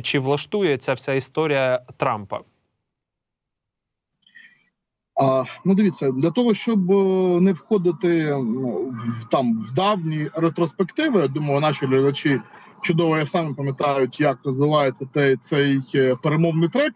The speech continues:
Speaker 2: але є в нього такі певні роторні точки. Гол-, і, мабуть, основною роторною точкою є політична амбіція Трампа,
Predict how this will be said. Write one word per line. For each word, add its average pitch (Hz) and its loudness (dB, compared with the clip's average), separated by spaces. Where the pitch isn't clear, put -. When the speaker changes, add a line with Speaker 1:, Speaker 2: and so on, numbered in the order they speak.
Speaker 2:
але 170 2
є 285 2
в 262 0
нього 254 2
такі 208 -2
певні 226 2
роторні 180 0
точки. - -10
Гол-, 196 0
і, 196 2
мабуть, 214 2
основною 226 2
роторною 196 2
точкою 233 -2
є 196 2
політична 185 0
амбіція 160 0
Трампа, 123 -4